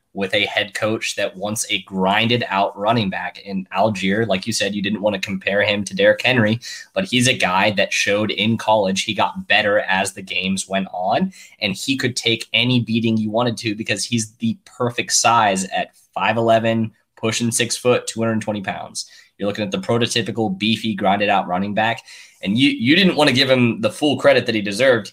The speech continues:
He deserved every accolade you wanted to say when it came to a league winner in the, in the fantasy playoffs in weeks fifteen, sixteen, seventeen. He was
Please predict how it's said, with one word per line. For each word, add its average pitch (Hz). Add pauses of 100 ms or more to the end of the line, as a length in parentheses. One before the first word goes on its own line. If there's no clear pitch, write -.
(100)
He 170
deserved 143 (360)
every 127
accolade 110
you 104
wanted 113
to 104
say 117
when 101
it -
came 110
to 107
a 101
league 98
winner 98
in 110
the, 113 (160)
in 180
the 143
fantasy 143
playoffs 110 (400)
in 101
weeks 123 (100)
fifteen, 131
sixteen, 131
seventeen. 110
He 113
was 113